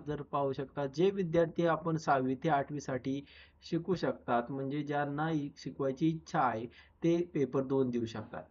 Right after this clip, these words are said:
आता यासाठी काय काय अभ्यासक्रम आहे किंवा काय एलिजिबिलिटी आहे, तर पेपर एक हे डीएड वाले आणि पेपर दोन हे डीएड वाले, दोन्ही पेपर पहिली ते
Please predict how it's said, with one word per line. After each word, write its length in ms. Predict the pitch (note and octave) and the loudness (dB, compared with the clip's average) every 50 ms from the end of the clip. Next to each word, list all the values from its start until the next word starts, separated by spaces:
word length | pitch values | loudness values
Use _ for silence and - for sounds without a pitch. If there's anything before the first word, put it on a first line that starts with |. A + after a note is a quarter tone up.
| _ _ _ _ _ - | _ _ _ _ _ 4
आता 200 | E3 F3 G#3+ A3 | 4 6 6 6
यासाठी 440 | G#3+ G#3+ G3+ G#3 G3+ F#3+ F3 F#3+ | 6 6 4 4 2 2 2 0
काय 260 | F#3 - F3 E3 D#3+ D#3 | 2 4 4 4 4 2
काय 240 | - E3 D#3+ D#3+ | 2 2 2 4
अभ्यासक्रम 680 | D#3+ D3 C#3 C3 C#3 C#3 C3+ - - - D3 D3 C#3+ C3 | 4 2 2 0 0 -2 -2 -2 -4 -4 -4 -2 -2 0
आहे 240 | B2+ B2 B2+ B2+ B2+ | 0 0 0 -2 -2
किंवा 360 | B2 - - C3+ C#3 C#3 C#3 | -4 -4 -2 0 2 2 0
काय 300 | C3+ - - C#3+ D3 D3 | 0 2 2 2 2 2
एलिजिबिलिटी 640 | C#3+ - D3 C#3 C#3+ C#3 C#3 C#3 C#3+ D3 C#3+ D3+ C#3+ | 0 -4 -4 -4 -4 -4 -6 -4 -6 -4 -4 -2 0
आहे, 240 | C3 A#2 A2 A2 A2+ - - - - - _ - | 0 0 -2 -4 -6 -10 -16 -20 -20 -10 _ -2
तर 100 | F#3+ F3+ | 0 4
पेपर 400 | - F#3+ F3+ F3 F3 F#3+ F3+ F3 | 6 6 6 8 6 6 6 6
एक 260 | E3 E3 E3+ E3+ E3+ - | 6 4 2 0 -2 -4
हे 220 | D3 C#3+ D3+ D#3 D#3+ | -2 0 2 2 2
डीएड 460 | - D3 C3+ C#3 C#3+ D3+ D#3 D#3 D#3 | 0 -4 -2 0 2 4 4 6 6
वाले 300 | D3+ D3 C#3 C3+ C#3+ C#3+ | 6 6 6 4 4 2
आणि 200 | C#3 C#3 C3 B2+ | 0 -2 -2 -2
पेपर 440 | C#3 C#3+ C3+ C3+ - D#3+ D#3 D#3 D#3+ - - | -2 -2 -2 0 0 0 0 0 -2 -4 -2
दोन 240 | D3+ C#3 C#3+ D3 C3+ | 0 0 0 2 0
हे 220 | B2+ C3+ C#3 C#3+ C#3 - - | 0 -2 -2 -2 -4 -8 -6
डीएड 300 | D#3+ C3 C3 C3 B2+ B2 | -2 0 2 2 2 2
वाले, 300 | B2 B2 A#2+ A#2+ B2+ C#3 | 2 0 0 0 0 -2
दोन्ही 520 | C3 C3+ C3+ C3+ C3+ B2+ B2 C3+ D#3+ F3 | -2 -2 -2 -2 -2 -2 -2 0 0 0
पेपर 360 | F3 F3 D#3+ C#3+ - - C3+ C3+ | 0 0 -2 -2 0 -2 -4 -2
पहिली 480 | C3 - C3+ C3+ C3 C3 C3 C3+ C3+ | -2 0 0 0 0 0 0 -2 -2
ते 240 | C3+ D3 C#3+ D3+ D3+ | -2 -2 -2 -2 -2